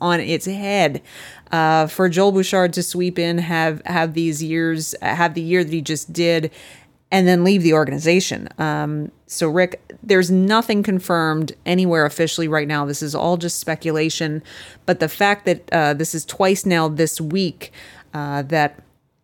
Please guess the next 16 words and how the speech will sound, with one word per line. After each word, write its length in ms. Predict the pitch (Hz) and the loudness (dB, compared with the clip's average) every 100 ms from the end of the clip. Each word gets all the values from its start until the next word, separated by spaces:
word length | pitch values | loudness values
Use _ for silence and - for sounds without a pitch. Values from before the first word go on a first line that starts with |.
| _ - - | _ -12 -2
different 380 | 170 185 196 165 | 0 2 0 -2
sources 580 | - 170 170 165 156 143 | 0 0 0 -2 -4 -4
are 300 | - 160 151 | -2 0 0
starting 480 | - 170 165 160 156 | -2 0 0 -2 -4
to 160 | 165 | -6
say 380 | - 165 151 151 | -6 -4 -2 -2
that 160 | 151 151 | -4 -4
they're 120 | 151 | -6
hearing 360 | - 165 160 | -4 -4 -2
some 220 | 160 156 151 | -4 -4 -4
rumblings 460 | 156 156 151 147 | -2 -2 -4 -4
that 140 | 151 147 | -6 -6
Bouchard's 440 | 147 - 151 151 | -8 -2 -2 -2
looking 340 | 151 151 156 | -6 -6 -4
at 80 | 147 | -2
options, 760 | 147 143 - 143 143 135 - | -2 -2 -6 -6 -6 -8 -10